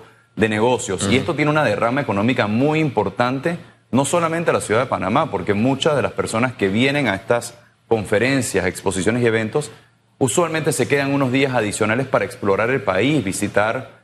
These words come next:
Speaker 1: Eh, Panamá es un destino de sol y playa, ¿no? Tenemos, cuando uno,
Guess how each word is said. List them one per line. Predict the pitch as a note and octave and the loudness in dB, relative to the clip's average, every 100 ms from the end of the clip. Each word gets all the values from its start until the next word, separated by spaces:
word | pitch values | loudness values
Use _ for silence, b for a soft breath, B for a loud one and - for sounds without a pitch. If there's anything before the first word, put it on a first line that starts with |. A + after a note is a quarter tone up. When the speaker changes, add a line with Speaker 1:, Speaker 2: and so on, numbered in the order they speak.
| _ | _
Speaker 1:
Eh, | - G2+ G2 F#2+ | 0 2 2 0
Panamá | A2 G#2 A#2+ | 0 2 0
es | B2 | 0
un | C3+ | 0
destino | B2+ A2 B2+ C#3 G#2+ | 0 0 0 2 0
de | |
sol | F2+ A#2 | 0 0
y | A2+ | 0
playa, | - C#3+ C#3 G2 F2+ | 0 0 0 -2 -2
¿no? | F2+ - - - | -4 -4 -4 -2
Tenemos, | G2 G2+ A2+ G2+ E2 | 0 2 2 0 -2
cuando | G2 G2 | -2 0
uno, | A2+ A2+ E2+ | 2 0 -2